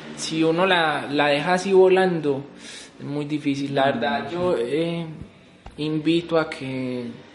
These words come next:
las personas que oyen este programa, que se, que se motiven, se animen, para que, si vuelve a salir esta oportunidad,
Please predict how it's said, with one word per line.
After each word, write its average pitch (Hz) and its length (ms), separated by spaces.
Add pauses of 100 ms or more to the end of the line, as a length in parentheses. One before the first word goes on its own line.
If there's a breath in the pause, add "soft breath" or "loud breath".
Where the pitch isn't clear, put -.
(200)
las 123 180
personas 135 460
que - 140
oyen 135 220
este 151 240
programa, 135 640 (320 loud breath)
que 131 120
se, 135 180 (540)
que 135 180
se 135 80
motiven, 139 760
se 135 140
animen, 143 580 (460 loud breath)
para 131 380
que, 139 460 (340)
si - 160
vuelve 139 280
a 180 80
salir 147 280
esta 170 260
oportunidad, 143 880